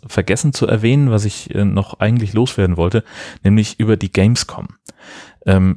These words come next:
ich habe ja erzählt, wie, äh, wie es gelaufen ist und, und, äh, wie, dass es voll war und laut und anstrengend, bla, bla, bla, bla, bla. Äh, was ich aber nicht gesagt habe, war, dass,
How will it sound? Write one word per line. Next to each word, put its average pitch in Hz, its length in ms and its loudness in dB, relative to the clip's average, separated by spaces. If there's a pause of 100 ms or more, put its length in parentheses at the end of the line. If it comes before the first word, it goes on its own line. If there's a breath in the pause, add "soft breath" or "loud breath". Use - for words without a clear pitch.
(140)
ich 98 140 2
habe 123 160 2
ja 113 80 4
erzählt, 120 480 0
wie, 101 300 4
äh, 95 440 2
wie 101 60 -2
es 90 100 -2
gelaufen 165 460 0
ist 160 260 -2
und, 87 380 -2
und, 80 380 -10
äh, - 180 -10
wie, - 160 -10
dass - 220 -10
es - 100 -16
voll 131 280 0
war 110 220 2
und 85 120 -6
laut 110 320 0
und 85 100 -8
anstrengend, 104 500 0
bla, 71 140 -6
bla, 76 140 -6
bla, - 160 -12
bla, - 120 -10
bla. - 280 -4 (520 loud breath)
Äh, 104 200 0
was 110 160 0
ich 107 100 4
aber 98 160 4
nicht - 320 0 (240)
gesagt 85 420 -2
habe, 90 200 2
war, 98 220 2 (200)
dass, - 260 -8